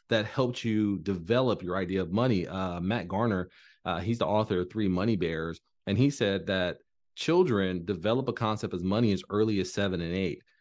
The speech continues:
So they know how to go to the store. They know that gets them candy. They know that's a reward, and, and they know they can exchange it for goods.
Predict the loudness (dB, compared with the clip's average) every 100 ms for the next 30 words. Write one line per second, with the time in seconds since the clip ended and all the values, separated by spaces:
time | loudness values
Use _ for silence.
0 | _ -2 2 4 2 0 0 0 0 -2
1 | -2 -4 -4 -8 -2 2 4 2 2 0
2 | 0 -4 -8 -6 -6 -2 0 2 0 0
3 | -2 -2 -2 -2 -4 -6 -8 -8 -10 -14
4 | -12 -6 -2 2 6 8 8 4 0 -2
5 | 0 0 0 -2 -2 -4 -4 -2 -2 -2
6 | -6 -6 -2 4 4 2